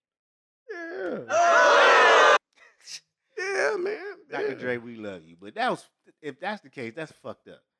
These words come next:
Speaker 1: Yeah.
Speaker 2: That was an album, nigga. That wasn't no goddamn soundtrack to
Speaker 1: Basically.
Speaker 2: Straight Outta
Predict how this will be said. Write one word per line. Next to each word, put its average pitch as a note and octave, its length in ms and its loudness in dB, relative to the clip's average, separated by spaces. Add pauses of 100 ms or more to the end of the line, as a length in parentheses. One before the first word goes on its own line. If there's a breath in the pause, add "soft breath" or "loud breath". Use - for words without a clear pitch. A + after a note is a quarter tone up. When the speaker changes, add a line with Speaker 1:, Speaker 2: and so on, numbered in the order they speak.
(120)
Speaker 1:
Yeah. D#4 440 -14 (100)
Speaker 2:
That G#3 160 -4
was A2 160 -10
an F#2 100 -20
album, G2+ 420 -8
nigga. G2 140 -16
That D#3+ 160 -10
wasn't D3+ 180 -8
no A2 160 -12
goddamn F2+ 360 -16 (200)
soundtrack F2 480 -14
to - 60 -20
Speaker 1:
Basically. D3 560 -8
Speaker 2:
Straight G#2 300 -16
Outta E2+ 160 -14